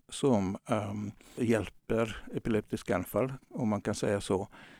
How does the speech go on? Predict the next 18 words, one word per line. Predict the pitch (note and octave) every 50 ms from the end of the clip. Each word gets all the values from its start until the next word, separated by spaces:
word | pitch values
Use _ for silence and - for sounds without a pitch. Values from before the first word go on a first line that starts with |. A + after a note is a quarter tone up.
| - _ -
eller | - A#2 A2 G#2+
vilka | G#2+ A2+ G#2 - - F#2+
cellgrupper | - A#2 G2+ G2+ F#2 G#2 G2 F#2 - _ - G2+ G2+
som, | - - A2 A#2 A2 G#2 - - -
som, | - - A#2+ A2+ G#2 G#2 A2+ - -
eh, | - - - -
motverkar | A#2+ B2+ D3 D#3+ - - A#2+ G#2+ - - - C#3+ C#3+
det. | A#2+ - - A2 - - _ _ -
Och | - - - - C3+ -
på | - B2
så | - - B2+
sätt | - - F3 B2 - - - - - -
kan | - C#3+ B2+ A#2+ A#2 A#2
man, | A2 A2 A2 A2 G#2+ A2 A2
eh, | G#2+ G#2+ G#2 G#2 A2+ A2+ - -
identifiera | - D3+ A2+ B2 A#2+ A2+ - - A2+ - - - E3+ D3+ A2+ G#2+ G2+ G2+ A2+ B2+ C#3 D3+ D#3 D#3 D#3 D#3
de | D3 D#3 D3+ C3
cellgrupperna, | - - D3+ B2+ B2 C3+ C#3 C#2 - - _ - A#2+ A#2 A2+ A2+ D3+ E3+